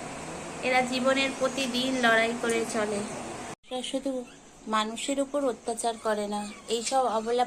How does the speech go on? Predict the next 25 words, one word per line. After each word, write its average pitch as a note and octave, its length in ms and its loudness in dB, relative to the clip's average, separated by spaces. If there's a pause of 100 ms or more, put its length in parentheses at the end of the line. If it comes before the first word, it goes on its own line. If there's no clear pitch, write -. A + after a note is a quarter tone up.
প্রাণীদেরগুলোর B3 840 0
উপর A#3 200 -4 (100)
অত্যাচার G#3+ 440 -4 (100)
করে। G#3 220 -2 (560)
কি D#4 140 4
দোষ D4 240 6 (120)
করে B3 220 6
বলুন B3 320 6 (120)
তো, B3+ 100 4 (380)
যখন A#3 240 4 (100)
এদের B3 260 0
লাঠি G#3 320 0
বা A#3+ 160 4
বিষ A3 260 -2 (120)
দিয়ে B3 260 -2
মারে? A3 220 0 (680)
আপনাদের C4+ 540 2
হাত B3+ 140 4 (120)
কাঁপে C4+ 300 2
না? C#4+ 60 6 (220)
ভগবানকে B3+ 600 2 (180)
ভালোবাসেন B3+ 680 4
না? C#4+ 80 2 (760)
পাপ C4+ 220 10 (120)
পুণ্য C4+ 260 -2